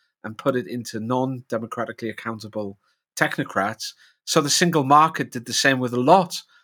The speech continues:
of industrial policy and fiscal policy. You couldn't do state aid and a whole range of other things. A-, and there were, there were a lot of these kind of things that came in.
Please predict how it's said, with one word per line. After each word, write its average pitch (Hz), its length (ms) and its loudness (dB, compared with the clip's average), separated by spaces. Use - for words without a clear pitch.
of 127 160 2
industrial 151 480 4
policy 123 440 -2
and 113 120 -4
fiscal 160 360 0
policy. 95 560 -10
You 123 180 0
couldn't 131 320 -4
do 123 160 -2
state 117 460 0
aid 110 480 -2
and 95 220 -10
a 104 40 -4
whole 131 260 2
range 120 260 0
of 113 80 -8
other 135 160 2
things. 92 560 -8
A-, 196 320 0
and 214 120 -6
there 190 100 2
were, 185 360 2
there 139 80 -4
were 160 140 4
a - 20 4
lot 196 300 4
of 165 280 -6
these 151 360 -6
kind 147 160 -2
of 127 80 -6
things 180 240 0
that 180 160 2
came 131 280 -2
in. 143 300 2